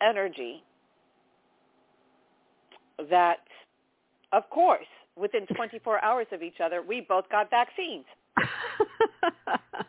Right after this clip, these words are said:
Speaker 1: What the hell? So.
Speaker 2: Yes.
Speaker 1: Yes.
Speaker 2: Yes.
Speaker 1: So which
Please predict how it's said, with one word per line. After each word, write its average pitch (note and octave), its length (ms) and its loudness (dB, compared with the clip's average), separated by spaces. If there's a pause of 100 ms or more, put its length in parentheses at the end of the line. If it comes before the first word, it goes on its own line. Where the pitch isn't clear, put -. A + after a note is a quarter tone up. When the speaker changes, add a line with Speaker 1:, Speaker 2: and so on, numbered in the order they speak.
(720)
Speaker 1:
What G#3 240 4 (340)
the G3 560 -2
hell? F3 400 -8 (2750)
So. C#3 200 -4 (580)
Speaker 2:
Yes. - 240 -8 (580)
Speaker 1:
Yes. - 160 -20
Speaker 2:
Yes. G#3+ 260 2 (320)
Speaker 1:
So F#3 280 0
which G#3 160 0